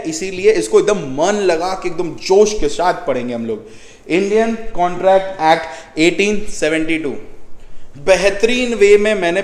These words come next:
पीपीटी आपके लिए बनवाया। देखिए पीपीटी देखिए आप, पीपीटी देखिए, मेहनत देखिए बंदे का,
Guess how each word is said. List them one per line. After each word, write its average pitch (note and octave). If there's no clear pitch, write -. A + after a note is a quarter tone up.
पीपीटी E3+
आपके E3+
लिए D#3
बनवाया। B2
देखिए D3+
पीपीटी G3+
देखिए D#3
आप, A#2
पीपीटी G#3+
देखिए, G#3
मेहनत F3
देखिए D#3
बंदे C3
का, A#2